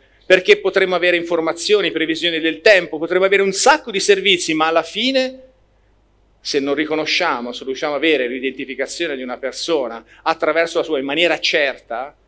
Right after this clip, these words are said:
non riusciremo a superare possibilità di frodi,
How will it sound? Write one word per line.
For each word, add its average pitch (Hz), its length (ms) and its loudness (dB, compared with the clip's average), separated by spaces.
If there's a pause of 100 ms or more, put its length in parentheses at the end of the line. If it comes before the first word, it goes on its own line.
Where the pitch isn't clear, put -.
(680)
non 165 400 -2
riusciremo 165 460 0
a - 20 -2
superare 135 540 -2
possibilità 139 440 -4
di 135 120 -8
frodi, 139 640 -2